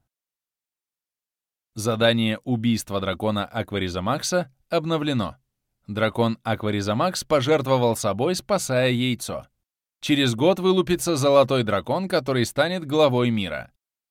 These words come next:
Если не уничтожить очернители, то через год защитная сфера падёт,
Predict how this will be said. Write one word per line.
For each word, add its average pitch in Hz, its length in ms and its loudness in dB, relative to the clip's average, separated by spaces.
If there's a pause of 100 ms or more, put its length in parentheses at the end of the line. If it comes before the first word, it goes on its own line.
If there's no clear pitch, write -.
(280)
Если 139 380 -2
не 147 140 -2
уничтожить 147 600 -2
очернители, 123 720 -2 (220)
то 131 140 -2
через 139 320 0
год 180 200 2
защитная 139 520 0
сфера 131 340 0
падёт, 113 420 -2